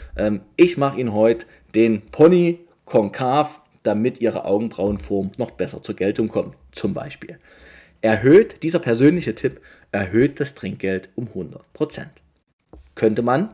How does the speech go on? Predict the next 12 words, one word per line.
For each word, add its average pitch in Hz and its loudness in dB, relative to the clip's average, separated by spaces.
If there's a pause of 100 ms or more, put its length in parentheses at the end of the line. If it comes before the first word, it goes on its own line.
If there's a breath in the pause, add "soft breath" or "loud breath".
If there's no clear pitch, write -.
(120)
bewusst 233 -6
tun. - 0 (1400 loud breath)
Der 131 6
dritte 339 4
Punkt, 123 4
den 117 4
Herr 110 -2
Professor 113 2
Lynn 120 2
rausgefunden 123 0
hat, 135 -4
war, 139 0